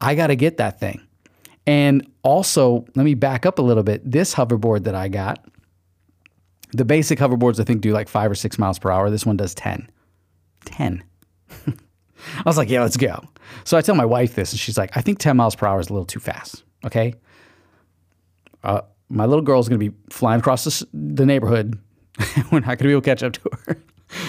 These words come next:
So I was like, "Okay, I can just see it now. We need to give her the whole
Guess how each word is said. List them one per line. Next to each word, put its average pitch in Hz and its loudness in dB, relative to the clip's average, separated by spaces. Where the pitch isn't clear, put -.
So 180 0
I 180 6
was 160 4
like, 160 6
"Okay, 131 0
I 131 0
can 135 2
just 127 2
see 135 2
it 113 2
now. 101 0
We 110 2
need 117 4
to 104 0
give 127 0
her 123 4
the 113 4
whole 127 2